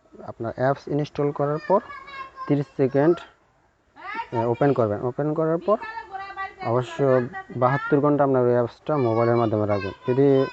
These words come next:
ওই আনইনস্টল করে দেন, তাহলে আপনি ওই পয়েন্টটা আর পাইবেন না, ঠিক আছে? আমি, এটা হলো আপডেট, এই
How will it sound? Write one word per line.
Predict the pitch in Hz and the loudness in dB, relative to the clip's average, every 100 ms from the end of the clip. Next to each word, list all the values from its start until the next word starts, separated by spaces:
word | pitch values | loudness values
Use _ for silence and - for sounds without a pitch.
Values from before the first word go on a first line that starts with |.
| 131 | -2
ওই | 127 127 - | -2 -2 -6
আনইনস্টল | 139 170 160 156 | 0 2 4 2
করে | 147 151 | 4 6
দেন, | 147 123 | 6 4
তাহলে | 123 123 123 | 4 4 4
আপনি | 131 | 4
ওই | 127 120 | 2 2
পয়েন্টটা | 127 123 117 117 | 2 2 4 2
আর | 110 | 2
পাইবেন | - 117 104 | 0 0 0
না, | 98 | -4
ঠিক | 110 - | -8 -4
আছে? | 175 - 92 92 _ - _ _ - | -4 -4 -14 -14 _ -20 _ _ -10
আমি, | 131 123 120 120 120 - | -2 2 2 2 -2 -6
এটা | 123 131 | -2 0
হলো | 139 139 160 - - | 2 2 0 -8 -10
আপডেট, | 113 127 139 151 143 151 170 147 | -2 0 4 2 2 -4 -10 -2
এই | 123 120 123 127 | 0 4 2 0